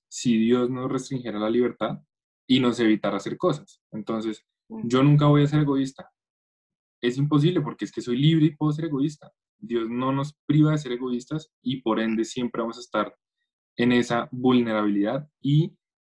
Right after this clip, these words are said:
Speaker 1: eh, posibilidad que, pues, es una realidad de pecar. Y ya también, eh, como Dios nos regala esa libertad en su amor incondicional con nosotros, a medida que uno empieza a pecar y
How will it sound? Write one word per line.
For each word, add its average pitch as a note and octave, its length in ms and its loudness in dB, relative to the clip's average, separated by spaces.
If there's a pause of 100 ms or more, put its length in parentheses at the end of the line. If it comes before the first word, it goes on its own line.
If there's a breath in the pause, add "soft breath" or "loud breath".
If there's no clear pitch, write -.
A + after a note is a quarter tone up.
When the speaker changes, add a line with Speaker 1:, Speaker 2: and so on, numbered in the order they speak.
(180)
Speaker 1:
eh, A2 380 -8 (840)
posibilidad A2+ 720 0 (440)
que, A2+ 160 -6
pues, A2+ 180 -8
es G#2+ 100 -10
una G#2+ 160 -2
realidad G#2+ 400 -2
de C3 100 -6
pecar. - 360 -10 (180)
Y A#2 140 -2
ya G#2+ 160 0
también, A#2+ 480 0 (340)
eh, A#2+ 360 0 (340)
como A2+ 260 -6
Dios B2 220 0
nos D3 140 2
regala C3+ 260 0
esa A2 120 -12
libertad B2 560 -6
en A#2+ 160 -6
su B2 80 -10
amor A2 280 -2
incondicional A2+ 580 -4
con A2 140 -4
nosotros, A#2 480 -4 (360)
a B2 200 2
medida B2+ 440 -2
que D3+ 120 -2
uno A#2+ 320 -4
empieza A#2 300 -6
a G#2+ 60 -8
pecar A2+ 380 -4
y G2+ 200 -4